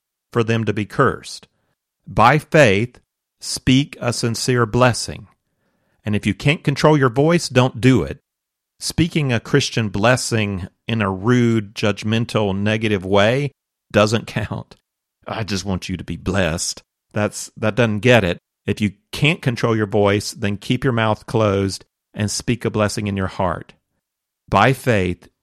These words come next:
in prayer to God, pray for the person who's hurt you or the person who's persecuted you or the person who's put you down. And you don't pray for vengeance as much as you want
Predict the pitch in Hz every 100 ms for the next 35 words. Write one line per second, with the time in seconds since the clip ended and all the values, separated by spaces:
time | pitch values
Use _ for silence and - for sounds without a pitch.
0 | _ _ 110 117 - 117 123 120 104 85
1 | 85 87 _ _ _ _ - 101 110 107
2 | 110 127 113 - 117 104 104 104 95 -
3 | 107 120 123 127 - 101 95 - 104 -
4 | 98 98 - 113 104 123 - 117 113 110
5 | 110 110 104 _ _ _ _ 95 95 -
6 | 104 - 101 98 98 - 143 - 113 101
7 | 104 101 98 98 92 _ _ _ _ _
8 | _ _ _ 98 98 98 117 - 120 117
9 | 107 92 98 120 104 87 87 - - -
10 | - 101 95 101 - 113 113 107 104 107
11 | 107 -